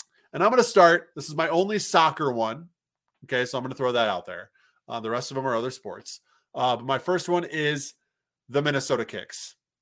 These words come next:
I think we talked, uh, a couple weeks ago, Dom, about how we would love Minnesota United to do some sort of, uh, homage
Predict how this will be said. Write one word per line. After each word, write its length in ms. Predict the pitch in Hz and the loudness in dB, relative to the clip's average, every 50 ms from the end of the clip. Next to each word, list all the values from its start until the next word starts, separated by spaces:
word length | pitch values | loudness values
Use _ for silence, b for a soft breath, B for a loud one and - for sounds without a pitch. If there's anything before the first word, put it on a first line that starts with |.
| _ _ _ _ _ _ _ _ - | _ _ _ _ _ _ _ _ -2
I 140 | 139 151 151 | 0 0 0
think 320 | 147 - 175 170 151 143 | 0 0 0 0 0 -2
we 80 | 143 139 | -6 -2
talked, 320 | 147 151 156 156 151 - | 2 2 2 2 2 4
uh, 160 | 151 143 139 | 6 6 6
a 60 | 131 | 6
couple 220 | - - 147 143 143 | 4 0 -2 -2 -2
weeks 200 | 143 135 - - | -4 -4 -6 -4
ago, 140 | 139 143 139 | -2 -2 2
Dom, 300 | 131 139 139 139 139 135 | 2 2 2 2 0 0
about 280 | 127 131 127 127 117 | 0 0 0 0 0
how 160 | 123 135 131 | 0 0 0
we 100 | 127 131 | 0 0
would 120 | 127 120 117 | -2 -2 0
love 200 | 123 127 131 131 | 0 0 0 0
Minnesota 400 | 131 131 127 - - 139 131 127 | -2 -6 -4 -4 -4 -4 -4 -4
United 400 | 127 123 123 123 123 123 120 113 | -4 -2 0 0 0 -2 -4 -8
to 80 | 117 117 | -10 -10
do 160 | 110 123 123 | -8 -8 -8
some 280 | 117 - - 131 120 113 | -6 -6 -8 -8 -6 -6
sort 420 | - - - 135 123 120 123 135 | -8 -6 -4 -2 0 0 -2 -2
of, 440 | - 131 123 117 117 113 110 104 101 117 | -2 -4 -2 0 0 0 -2 -4 -4 -2
uh, 220 | 107 107 113 123 | -2 -2 -2 -2
homage 680 | 135 117 110 113 117 117 120 123 123 135 135 - - - | -2 -4 -4 -2 -2 0 0 0 0 -2 -4 -8 -14 -18